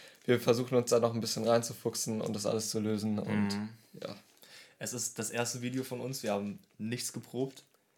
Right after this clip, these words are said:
Speaker 2: Und wir versuchen es uncut zu machen, weil es einfach so ein bisschen natürlicher ist, wenn man nicht so viele Cuts hat in dem Podcast. Also mal gucken, wie viele Patzer wir hier noch, äh, drin lassen müssen.
Speaker 1: Ja, also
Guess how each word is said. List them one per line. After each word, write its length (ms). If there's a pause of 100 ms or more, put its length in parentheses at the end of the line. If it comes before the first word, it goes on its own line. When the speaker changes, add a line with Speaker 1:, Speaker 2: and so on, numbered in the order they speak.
(460)
Speaker 2:
Und 440
wir 240
versuchen 360
es 120
uncut 340
zu 100
machen, 280
weil 100
es 60
einfach 260
so 140
ein 80
bisschen 260
natürlicher 500
ist, 400
wenn 120
man 100
nicht 220
so 80
viele 220
Cuts 240
hat 100
in 80
dem 80
Podcast. 560 (560)
Also 180
mal 160
gucken, 480 (160)
wie 80
viele 260
Patzer 420
wir 80
hier 180
noch, 280
äh, 220
drin 220
lassen 280
müssen. 300 (260)
Speaker 1:
Ja, 300 (540)
also 400